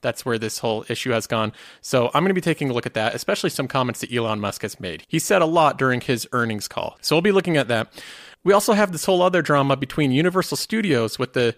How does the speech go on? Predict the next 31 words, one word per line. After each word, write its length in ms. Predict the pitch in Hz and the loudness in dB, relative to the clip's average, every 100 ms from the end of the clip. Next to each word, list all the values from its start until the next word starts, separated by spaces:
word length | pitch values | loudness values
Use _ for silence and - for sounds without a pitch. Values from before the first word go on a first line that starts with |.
| _ - | _ -4
the 80 | |
movie 220 | 131 135 123 | 0 0 -2
Trolls 380 | - 202 175 | 2 4 4
that 140 | 147 127 | 2 0
they 80 | 120 | 0
released 340 | 123 117 - | 0 -2 2
digitally 480 | 190 170 131 113 147 - - _ - | 2 2 0 0 -2 -8 -20 _ -2
and 180 | 131 131 | -2 0
A 80 | 147 | 2
M 120 | 139 | 2
C. 340 | 135 120 107 - _ _ _ _ | 0 -4 -6 -8 _ _ _ _
Universal 580 | 139 180 190 214 202 190 | 2 4 6 4 4 4
released 420 | 156 143 202 - | 4 2 -2 -2
this 180 | 226 - | -4 -2
movie 380 | 151 135 135 135 | -2 0 -2 -2
direct 320 | 131 156 - | 0 0 0
to 40 | |
consumer. 600 | 220 208 - 135 117 117 | -2 -2 -2 -4 -2 -4
It 140 | - 123 | -6 -2
did 160 | 131 | -2
really 320 | 113 127 180 214 | 0 2 2 2
well. 340 | 156 117 160 - - | 0 0 -2 -10 -4
Now 220 | 156 170 | 2 4
they 120 | 202 190 | 4 4
wanna 160 | 175 | 2
have 220 | 147 156 | 0 -2
the 100 | 143 | 0
option 380 | 131 131 147 123 | 0 0 -4 -4
for 120 | - | -6
future 320 | 120 220 233 196 | -4 -4 -2 0
releases 520 | 139 127 - 160 | 0 0 -2 -4